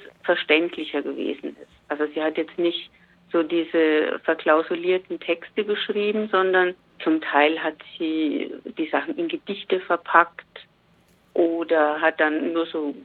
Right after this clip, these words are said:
kleine Texte von ein, zwei Seiten geschrieben, einfach um die Dinge in so, ja, so wie so Wissenshäppchen eben zu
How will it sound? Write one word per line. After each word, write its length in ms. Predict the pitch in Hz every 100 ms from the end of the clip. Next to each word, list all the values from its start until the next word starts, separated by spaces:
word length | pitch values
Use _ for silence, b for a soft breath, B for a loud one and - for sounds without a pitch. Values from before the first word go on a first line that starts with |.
| -
kleine 760 | - 160 156 160 165 156 151 -
Texte 540 | 175 170 - - 170 160
von 440 | 160 151 151 139 -
ein, 220 | 143 151 156
zwei 200 | - 147
Seiten 440 | 147 131 165 180 196
geschrieben, 580 | 180 - 180 180 180 175 B B B _
einfach 320 | 170 170 180
um 220 | - 180 180
die 120 | 185
Dinge 480 | - 180 196 190 190
in 220 | - 180
so, 380 | 170 180 170 165
ja, 200 | - 160 170
so 240 | 180 156 -
wie 120 | 180
so 160 | 180 160
Wissenshäppchen 1080 | 202 208 196 - 156 - - 170 175 175 -
eben 360 | 170 175 170 -
zu 260 | 175 170